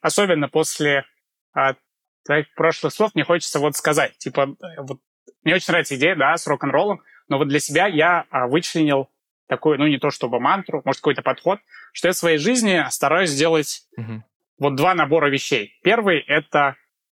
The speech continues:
Speaker 1: действительно то, что меня наполняет,
Speaker 2: Мгм.
Speaker 1: то, что дает мне классные воспоминания, классные эмоции, такой рок-н-ролл.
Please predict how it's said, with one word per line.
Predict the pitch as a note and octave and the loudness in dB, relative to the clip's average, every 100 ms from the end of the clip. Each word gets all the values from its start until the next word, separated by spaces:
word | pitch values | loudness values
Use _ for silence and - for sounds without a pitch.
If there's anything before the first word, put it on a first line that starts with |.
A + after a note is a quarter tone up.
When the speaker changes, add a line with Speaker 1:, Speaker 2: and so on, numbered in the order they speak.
| - | -10
Speaker 1:
действительно | B2+ - E3+ D#3 C3 | -6 -2 0 0 -2
то, | - D#3 | 0 -2
что | - C3 | 0 -2
меня | C3 B2 | -2 -2
наполняет, | B2+ C3+ C3 E3+ F#3+ F3+ F3 | 0 0 2 2 2 0 -4
Speaker 2:
Мгм. | _ _ _ _ _ | _ _ _ _ _
Speaker 1:
то, | C#3 | -6
что | C#3 - C#3 C3 B2+ | -4 -2 0 2 2
дает | B2+ D#3 D#3 | 2 0 -2
мне | C3 | -2
классные | D3+ D#3+ D3+ B2 | 0 0 0 -4
воспоминания, | - C3+ C3+ E3 E3+ D#3+ D3+ | -4 -2 0 2 2 2 0
классные | A#2+ - - | -2 -2 -4
эмоции, | A#2+ D3 D#3+ - A#2 | -2 0 0 -2 -4
такой | A2+ B2+ | 0 0
рок-н-ролл. | B2+ - C3 F#3 G#3 | 0 -4 -2 -2 -2